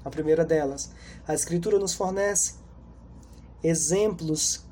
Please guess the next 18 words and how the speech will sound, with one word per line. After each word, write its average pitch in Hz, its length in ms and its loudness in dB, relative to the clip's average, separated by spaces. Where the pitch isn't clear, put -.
que 170 120 0
nos 170 180 2
fortalecem 175 680 2
em 165 40 -2
tempos 165 360 -2
de 156 100 -2
aflição. 156 580 -6
Olhem 190 280 0
para 175 180 0
José. 143 460 -4
Olhem 170 260 2
para 165 240 0
Moisés. 139 800 0
Olhem 175 360 2
para 170 220 0
Ruth 208 520 -2
e 190 360 0
Noemi. 165 880 4